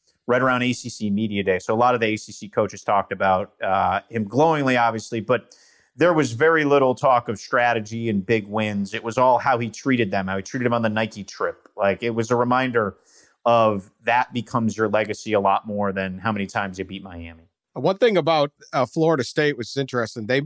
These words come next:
Speaker 2: that, that, that stadium, y-, you talk about the front porch, right? They talk about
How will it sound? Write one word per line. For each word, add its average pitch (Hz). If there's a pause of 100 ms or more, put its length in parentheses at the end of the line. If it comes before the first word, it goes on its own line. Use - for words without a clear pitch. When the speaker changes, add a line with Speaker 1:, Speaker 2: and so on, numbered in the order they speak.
(120)
Speaker 2:
that, 185
that, 196 (1120)
that 151
stadium, 156 (220)
y-, 165
you 147
talk 196
about 175
the 127
front 170
porch, 123
right? 120
They 127
talk 123
about 117